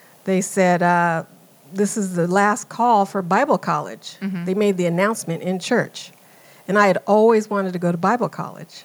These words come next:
Speaker 2: Mm-hmm.
Speaker 1: So they said, "Last call for Bible college, you know, sign up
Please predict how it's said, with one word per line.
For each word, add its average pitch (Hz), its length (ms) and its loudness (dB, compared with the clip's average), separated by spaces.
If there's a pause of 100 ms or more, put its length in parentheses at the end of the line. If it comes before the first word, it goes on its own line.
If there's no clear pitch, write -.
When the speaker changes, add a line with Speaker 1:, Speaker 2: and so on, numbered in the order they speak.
(100)
Speaker 2:
Mm-hmm. 165 280 -4 (140)
Speaker 1:
So 185 140 -4
they 196 160 2
said, 185 180 0
"Last 190 340 2
call 262 180 4
for 254 120 -2
Bible 277 300 2
college, 233 460 -2
you 202 160 -6
know, 202 140 -2
sign 254 360 2
up 262 320 0